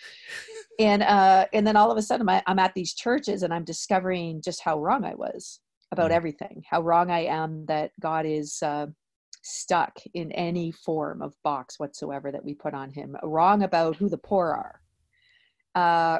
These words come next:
Speaker 1: wrong about, like, what it means to have people genuinely want to join Jesus in this journey of redeeming everything in the world,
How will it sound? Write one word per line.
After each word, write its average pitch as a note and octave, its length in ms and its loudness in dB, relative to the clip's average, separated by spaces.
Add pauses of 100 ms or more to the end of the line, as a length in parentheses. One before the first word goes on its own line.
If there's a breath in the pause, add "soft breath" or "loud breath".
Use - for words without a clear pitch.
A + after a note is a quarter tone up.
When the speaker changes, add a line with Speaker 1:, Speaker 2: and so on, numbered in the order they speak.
Speaker 1:
wrong G3 400 6
about, F#3 460 4
like, F3+ 320 4
what F#3+ 280 2
it G3+ 160 0
means F#3+ 480 -2
to D#3+ 600 -6
have D#3 340 -2
people E3+ 300 -8
genuinely D#3+ 840 -6
want C#3+ 540 -8 (100)
to D3 640 -6
join D#3 400 -6
Jesus D3 420 -10
in C#3+ 120 -12
this C#3 140 -18
journey D3 580 -12
of C3+ 100 -12
redeeming C#3 440 -14
everything C#3+ 360 -12
in C3+ 100 -16
the C3+ 80 -14
world, C3 360 -12